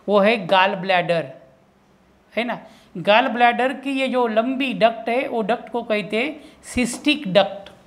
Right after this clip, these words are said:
और इसको कहते हैं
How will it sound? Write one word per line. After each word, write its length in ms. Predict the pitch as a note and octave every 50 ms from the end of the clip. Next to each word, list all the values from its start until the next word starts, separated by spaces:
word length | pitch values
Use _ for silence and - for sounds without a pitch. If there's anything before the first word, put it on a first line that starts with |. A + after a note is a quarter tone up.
| _ _ _ _ _ _ _ _ _ _ _ _ _ _ - - _ - - _ _ _ _ _ _ _ _ _ _ _ _ _ _ _ _ -
और 340 | G3 F#3 F#3+ F#3+ F3+ F#3 E3+
इसको 380 | D#3+ E3+ F#3+ F3+ - - C#4+
कहते 400 | C#4 C4 G#3 F#3 F3 F3 G3 F#3+
हैं 220 | G3+ A3 A3+ -